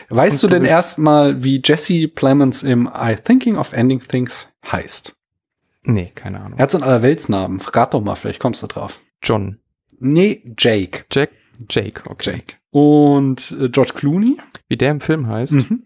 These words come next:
Speaker 2: Johnny. <laughs>
Speaker 1: Nein.
Speaker 2: Ich hab keine Ahnung.
Speaker 1: Matt King. Oh, ich hab den Film
Speaker 2: Okay.
Speaker 1: nicht gesehen, aber es hat bestimmt irgendeine Bedeutung, dass er Matt King heißt.
Speaker 2: Ja, mit Sicherheit.
Speaker 1: Mhm.
Speaker 2: Ja, ja.
Speaker 1: Und, äh, wer von beiden war denn jünger?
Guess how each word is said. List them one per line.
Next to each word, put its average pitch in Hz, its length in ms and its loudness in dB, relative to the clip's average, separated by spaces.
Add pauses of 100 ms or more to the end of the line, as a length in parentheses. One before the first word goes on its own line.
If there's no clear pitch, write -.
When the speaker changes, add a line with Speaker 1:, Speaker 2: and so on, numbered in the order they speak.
(420)
Speaker 2:
Johnny. 131 440 0 (120)
<laughs> - 960 -2
Speaker 1:
Nein. 202 260 2 (340)
Speaker 2:
Ich - 80 -4
hab - 160 0
keine 135 200 0
Ahnung. 120 160 -4 (260)
Speaker 1:
Matt 143 600 0
King. 120 380 0 (560)
Oh, 120 80 0
ich 104 140 -4
hab - 80 -16
den 117 100 -6
Film 147 220 2
Speaker 2:
Okay. 165 100 2
Speaker 1:
nicht 190 100 2
gesehen, 123 300 4
aber 104 120 -2
es 104 120 -6
hat 120 80 -8
bestimmt 131 300 -4
irgendeine 123 220 -4
Bedeutung, 110 500 -2
dass 95 160 -10
er 98 140 -4
Matt 95 340 -6
King 110 280 -4
heißt. - 380 -12 (100)
Speaker 2:
Ja, 135 180 2
mit 113 160 0
Sicherheit. 113 720 -4
Speaker 1:
Mhm. 135 180 4
Speaker 2:
Ja, 110 60 2
ja. 120 160 -6 (200)
Speaker 1:
Und, 127 760 2
äh, 123 260 4
wer 147 140 2
von 202 180 2
beiden 131 240 2
war 101 120 0
denn 113 160 0
jünger? 101 380 0